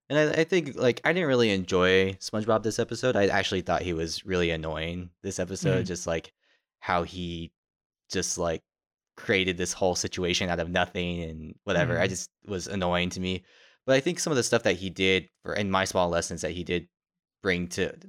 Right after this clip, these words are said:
Speaker 1: um, bring forward for me is, like, you know, cook with heart. And that's one of the things he's like, "I always put a little love in it." It's like, that's, I've noticed that people who, who cook the best are the people who, like, take the time to actually taste their food and, like, put a little, like,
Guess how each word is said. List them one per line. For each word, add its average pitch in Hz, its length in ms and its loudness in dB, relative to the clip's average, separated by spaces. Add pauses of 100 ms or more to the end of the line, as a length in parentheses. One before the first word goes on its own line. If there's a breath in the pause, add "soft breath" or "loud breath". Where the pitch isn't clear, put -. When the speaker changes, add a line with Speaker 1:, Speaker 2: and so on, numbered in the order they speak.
Speaker 1:
um, 80 580 -4 (440)
bring 95 140 0
forward 95 240 0
for 87 80 -6
me 85 100 -4
is, 82 100 -6
like, 82 280 -2
you 101 100 -6
know, 90 120 -2
cook 147 240 2
with - 100 -2
heart. 90 480 2
And 98 80 -8
that's 95 160 2
one 95 80 -2
of 90 80 -4
the - 20 -20
things 90 200 -4
he's 85 180 -8
like, 80 200 -6 (400 soft breath)
"I - 40 -2
always 107 160 2
put 113 140 0
a - 20 2
little 95 240 4
love 87 220 4
in 90 100 0
it." 90 120 -4
It's 98 120 -6
like, 98 280 -2
that's, 117 260 0
I've 117 180 0
noticed 123 300 2
that 123 140 0
people 104 300 -2
who, 101 220 -8
who 104 160 -6
cook - 440 -2
the 87 80 -6
best 82 600 -2 (440)
are 98 120 2
the 90 80 2
people 95 220 -4
who, 90 60 2
like, 85 140 -2
take 104 180 -4
the 95 80 -6
time 90 280 -2
to 87 80 -2
actually 87 260 -2
taste 165 260 -2
their 120 80 0
food 101 280 0
and, 92 140 -2
like, 87 200 -2
put 98 140 -4
a 98 40 0
little, 95 280 0
like, 82 280 -2